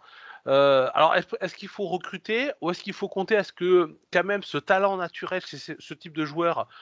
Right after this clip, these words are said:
euh, revienne en deuxième partie de saison ? Et on sait que les dynamiques peuvent s'inverser d'une équipe à une autre après le, le, le break du All-Star Game.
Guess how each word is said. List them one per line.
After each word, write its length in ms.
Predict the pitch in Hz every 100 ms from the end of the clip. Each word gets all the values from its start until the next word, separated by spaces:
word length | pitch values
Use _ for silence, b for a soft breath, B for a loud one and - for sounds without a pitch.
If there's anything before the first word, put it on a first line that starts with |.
| B B _ -
euh, 240 | 127 127 123
revienne 720 | 117 190 233 185 208 202 180
en 80 | 147
deuxième 260 | 147 151 156
partie 260 | 151 -
de 60 | 143
saison ? 340 | 151 160 233
Et 100 | 285
on 100 | 143
sait 220 | 143 208 208
que 260 | - 151 151 B
les 100 | 135
dynamiques 460 | 147 170 180 185 196
peuvent 160 | 139 -
s'inverser 760 | - 190 180 - - 185 170
d'une 200 | 123 143
équipe 280 | 156 - 165
à 60 | 156
une 160 | 165
autre 340 | 160 160 - - B B
après 400 | 139 147 - 160
le, 280 | 143 123 127
le, 180 | 123 123
le 120 | 123
break 260 | 123 160 139
du 140 | 123
All-Star 320 | 120 - 120
Game. 340 | 120 165 214